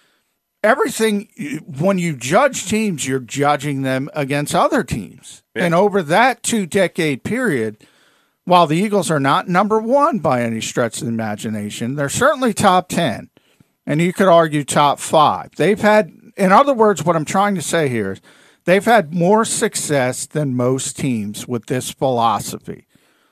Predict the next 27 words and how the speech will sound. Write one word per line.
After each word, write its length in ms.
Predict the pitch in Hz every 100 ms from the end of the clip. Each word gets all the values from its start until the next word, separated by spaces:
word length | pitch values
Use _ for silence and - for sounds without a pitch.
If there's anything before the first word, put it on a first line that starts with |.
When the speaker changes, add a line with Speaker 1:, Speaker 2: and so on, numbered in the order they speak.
| _ -
Speaker 1:
So 360 | - 208 165
I 160 | - 185
think 300 | - 240 240
to 320 | - 202 180 - - _ _ _ - _ _ 135 127 - _ _ _
go 240 | - 226 233
away 500 | 143 120 165 330 302
from 260 | - 156
that 260 | 127 117 120
philosophy 920 | - 117 101 95 - 101 107 101 117 -
is, 320 | - 143 131
is, 360 | - 151 127 - -
is 220 | 139 120
dumb 340 | - 156 160
for 180 | 143 160
a 60 | 131
couple 300 | - 202 127
reasons. 500 | 101 90 - - -
That's 300 | 143 160 -
the 160 | 147 131
obvious 440 | 139 156 127 -
one. 220 | 113 117
The 100 | 151
less 300 | 233 302 -
obvious 440 | 190 143 127 113 -
one 240 | 123 113
is 280 | 110 110 - _ _ _ _ _ _ _ _ _ _ _ _ _
you, 140 | -